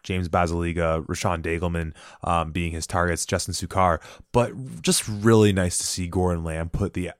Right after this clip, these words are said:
put out the output he did, ten catches for a hundred eighty-four yards, uh, on the game, 'cause bit of a sleepy season for Gordon. I mean, it started off, uh, odd with him getting kicked out of the York game,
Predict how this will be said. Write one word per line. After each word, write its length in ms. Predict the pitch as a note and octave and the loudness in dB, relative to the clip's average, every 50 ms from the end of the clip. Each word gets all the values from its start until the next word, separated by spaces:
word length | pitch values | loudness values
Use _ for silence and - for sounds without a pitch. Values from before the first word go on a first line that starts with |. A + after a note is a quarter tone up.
| - | -2
put 120 | - A#2 G#2+ | 2 4 4
out 280 | G#2 G2 F#2+ - - - | 4 4 2 0 -2 -6
the 180 | F#2 F#2 - - - | -8 -8 -8 -4 -4
output 360 | F2+ F#2 - - - E2+ F2 | -4 -2 0 -2 -2 -2 0
he 120 | F2+ F#2 | -2 -2
did, 380 | E2+ E2 F2+ E2+ F2+ F#2+ - - | 0 0 0 0 0 -2 -4 -10
ten 320 | - - - F#2 F2+ F2 | -10 -8 -6 -6 -6 -6
catches 580 | - - F2+ E2+ D#2+ - - F#2 F2 E2+ D#2 - - _ _ _ _ _ _ | -4 -2 -2 -2 -2 0 -2 -2 -2 -2 -4 -8 -12 _ _ _ _ _ _
for 160 | _ - F#2 F2 | _ 0 0 0
a 40 | |
hundred 420 | - - - G2+ G2 E2+ E2 F2 E2+ - | 2 2 0 0 0 0 -4 -6 -6 -6
eighty-four 480 | E2+ E2+ F2 F2 - - - F2 E2 | -4 -4 -2 -4 -4 -2 -2 -2 -2
yards, 540 | D#2 D2+ D2+ D#2 F2+ G#2+ G#2 G2+ - - - _ _ - - | -2 -2 0 2 2 2 2 0 -4 -8 -10 _ _ -12 -6
uh, 360 | - F2 E2+ E2+ E2+ E2 D2+ D#2+ - _ - | -2 0 2 2 2 2 0 -4 -8 _ -2
on 160 | G2 G2+ G2 | -2 0 0
the 80 | G2 F#2+ | 0 -2
game, 280 | F2 G2+ G2 G2+ G#2 | -2 -2 -2 -2 -2
'cause 340 | - - G#2 F#2+ F2+ D#2+ - - - - - - - - - - - | 0 0 0 0 0 -2 -6 -10 -16 -20 -20 -20 -20 -20 -12 0 2
bit 120 | C#3 C#3+ | 2 4
of 80 | C#3+ B2 | 4 4
a 60 | A2+ | 2
sleepy 400 | - - - G#2+ G#2 - - F#2+ | 2 0 -2 -2 -4 -4 -4 -6
season 380 | - - G2+ F#2 F2+ F2+ G#2 | -4 -4 -4 -4 -2 -2 -4
for 120 | F#2+ - G#2 | -4 -4 -6
Gordon. 360 | F2 E2+ G2+ G2+ G2+ G2 G2 | 0 2 4 6 6 4 4
I 20 | |
mean, 140 | F2 F2 E2 | 0 0 -2
it 100 | D#2+ - | -4 -4
started 420 | - - - F#2 F2+ F#2 F2+ E2+ E2+ | -6 -4 0 0 2 2 2 2 2
off, 400 | E2+ E2 F2 F2+ - - - - | 2 2 2 2 -2 -4 0 2
uh, 440 | F#2+ F2+ F2 E2+ F2 F2 F2 F2+ - - _ _ _ _ _ _ | 2 2 2 2 2 0 -2 -4 -6 -10 _ _ _ _ _ _
odd 280 | - G#2 G2 F#2+ G2 F#2+ | 0 2 4 4 2 2
with 140 | F2 F2+ - | 0 -2 -4
him 120 | G#2 F#2 | -4 -2
getting 240 | F2+ F#2+ F2 F2+ F2 | 0 0 0 0 -2
kicked 260 | - - F#2+ - - | -2 -4 -2 0 2
out 180 | F#2+ F2+ F2+ F2 | 2 2 2 2
of 60 | D#2 | 0
the 80 | E2+ D#2+ | -4 -4
York 340 | D#2 F#2 F#2+ F#2 - - | 0 0 0 0 0 -2
game, 400 | - G2 F#2 F2+ F2+ F2+ F2 E2 | -4 -4 -2 -2 -2 -2 -4 -4